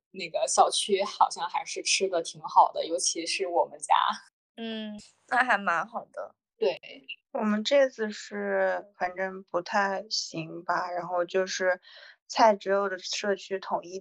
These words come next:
Speaker 3: 订，然后那个本身之前我妈说她封控的时候是有那个，就是商家是会营业的，就是还可以送的。然后，但这次就商家所有全部都不让营业，然后也不送，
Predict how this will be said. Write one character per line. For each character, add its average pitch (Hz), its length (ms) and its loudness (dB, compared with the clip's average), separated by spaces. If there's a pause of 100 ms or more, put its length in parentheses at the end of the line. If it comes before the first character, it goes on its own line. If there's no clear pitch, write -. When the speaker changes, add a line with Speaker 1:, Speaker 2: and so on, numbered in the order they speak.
(100)
Speaker 3:
订， 196 340 -6
然 185 140 -8
后 190 180 2
那 190 220 -6
个 170 280 -4 (400)
本 196 160 4
身 254 300 -2
之 302 200 -4
前 196 280 2
我 180 80 4
妈 175 200 2
说 190 180 2
她 196 140 -2
封 202 200 -4
控 202 220 -2
的 175 80 -10
时 175 100 -8
候 170 140 -6
是 185 380 -6
有 170 420 -4
那 170 140 -10 (120)
个， 160 680 -4
就 175 100 -10
是 170 140 -4
商 214 360 2
家 208 300 2
是 196 180 -2
会 180 280 2 (140)
营 165 260 -6
业 196 260 2
的， 170 220 -2
就 - 100 -16
是 170 140 -16
还 170 100 -4
可 208 140 -8
以 196 80 -2
送 202 360 -4
的。 - 160 -8 (600)
然 175 160 0
后， 180 340 -4 (320)
但 214 240 2
这 233 160 0
次 196 160 -14
就 180 140 -4
商 202 320 0
家 196 180 2
所 180 160 -4
有 175 80 -2
全 165 260 -8
部 180 100 -10
都 180 120 -2
不 180 160 -6
让 190 240 0
营 185 220 -12
业， 175 320 -8
然 190 100 -10
后 190 80 -8
也 170 160 -6
不 - 140 -20
送， 208 420 2